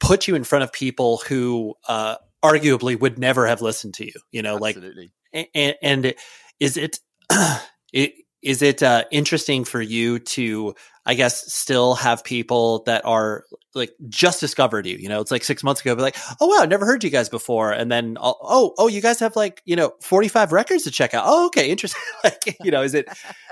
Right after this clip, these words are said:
Speaker 1: is it fun for you to, like, have this new discovery?
Speaker 2: That's the best feeling ever when, like, someone new finds you. Like, it,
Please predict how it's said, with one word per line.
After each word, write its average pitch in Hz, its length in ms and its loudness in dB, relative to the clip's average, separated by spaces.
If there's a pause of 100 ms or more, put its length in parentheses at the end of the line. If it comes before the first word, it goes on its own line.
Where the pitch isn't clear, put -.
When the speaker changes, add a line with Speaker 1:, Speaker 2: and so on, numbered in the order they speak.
Speaker 1:
is 170 140 2
it 165 120 2
fun 160 200 4
for 180 100 2
you 143 200 4
to, 147 300 2
like, 131 180 2
have 139 300 2
this 131 360 0
new 127 260 -2
discovery? 135 440 2
Speaker 2:
That's 180 220 -8
the 151 200 -12
best - 340 -8
feeling 143 500 -4
ever 135 380 2
when, 101 280 0
like, 95 200 -2
someone 101 320 -4
new 98 180 -4
finds 101 340 -6
you. 92 140 -4
Like, 104 260 -2
it, - 160 -10